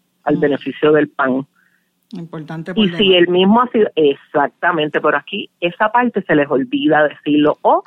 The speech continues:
Speaker 1: lo desconocen, porque ese es el otro problema que tenemos en la agencia,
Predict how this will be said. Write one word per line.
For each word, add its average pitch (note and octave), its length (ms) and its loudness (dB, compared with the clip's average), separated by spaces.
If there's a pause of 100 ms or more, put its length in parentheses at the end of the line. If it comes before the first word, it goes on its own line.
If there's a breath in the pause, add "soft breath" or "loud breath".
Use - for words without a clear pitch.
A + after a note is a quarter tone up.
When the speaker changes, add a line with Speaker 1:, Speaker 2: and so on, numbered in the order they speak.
(320 loud breath)
Speaker 1:
lo E3+ 160 4
desconocen, D#3 760 0
porque D#3 220 -2
ese B3 140 -4
es A3 60 0
el F3+ 80 2
otro D#3 200 0
problema F3+ 400 0
que F3+ 80 -2
tenemos D#3+ 380 -4
en D3 100 0
la C#3 100 2
agencia, C3 440 -6